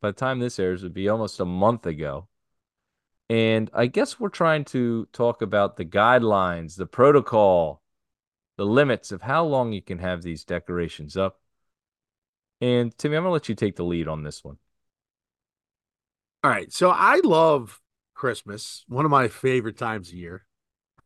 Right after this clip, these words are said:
Speaker 2: Right? Um, one of my favorite things is putting up the lights. And Tom, I know you get into a little battle with your,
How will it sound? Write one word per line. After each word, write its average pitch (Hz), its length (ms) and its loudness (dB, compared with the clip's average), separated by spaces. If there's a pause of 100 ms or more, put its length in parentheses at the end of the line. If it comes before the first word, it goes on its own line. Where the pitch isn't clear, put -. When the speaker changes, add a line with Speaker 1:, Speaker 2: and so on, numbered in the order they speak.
(120)
Speaker 2:
Right? 107 140 -12 (1000)
Um, 110 600 -4 (420)
one 156 200 2
of 180 60 2
my 156 160 4
favorite 117 420 -2
things 113 380 -8
is 92 280 -12
putting 110 200 -4
up 107 160 -6
the 104 80 -10
lights. 101 400 -6
And 107 140 -6
Tom, 113 280 0
I 107 80 0
know 107 140 -2
you 110 200 0
get 113 120 -2
into 110 140 -8
a - 20 -4
little 110 200 -2
battle 104 380 -2
with 107 260 -6
your, 98 300 -4